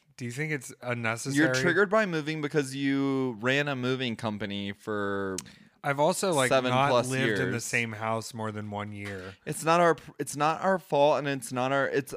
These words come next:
Speaker 2: our prerogative if we need to move for our mental health.
Speaker 1: I know.
Speaker 2: And if
Speaker 1: It's
Speaker 2: the septic system crashes, or
Speaker 1: Yeah, that
Speaker 2: it's,
Speaker 1: was out of
Speaker 2: or
Speaker 1: our
Speaker 2: it's
Speaker 1: control.
Speaker 2: raining in our apartment.
Speaker 1: Okay, that's fair.
Speaker 2: Wi-, sometimes things just happen.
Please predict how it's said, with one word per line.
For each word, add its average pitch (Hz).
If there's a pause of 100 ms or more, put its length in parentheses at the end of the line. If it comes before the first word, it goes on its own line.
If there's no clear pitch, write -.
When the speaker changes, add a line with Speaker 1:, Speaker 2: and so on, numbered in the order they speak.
Speaker 2:
our 139
prerogative 127
if 107
we 113
need 113
to 113
move 107
for 101
our 95
mental 92
health. 76 (240)
Speaker 1:
I 147
know. 101
Speaker 2:
And 160
if 185
Speaker 1:
It's -
Speaker 2:
the 175
septic 160
system 107
crashes, 82
or 127
Speaker 1:
Yeah, 104
that -
Speaker 2:
it's, 143
Speaker 1:
was 139
out 120
of 139
Speaker 2:
or 147
Speaker 1:
our 165
Speaker 2:
it's 160
Speaker 1:
control. 120
Speaker 2:
raining 127
in 113
our 107
apartment. 80 (420)
Speaker 1:
Okay, 104 (160)
that's 123
fair. 98 (380)
Speaker 2:
Wi-, 131
sometimes 160
things 143
just 120
happen. 90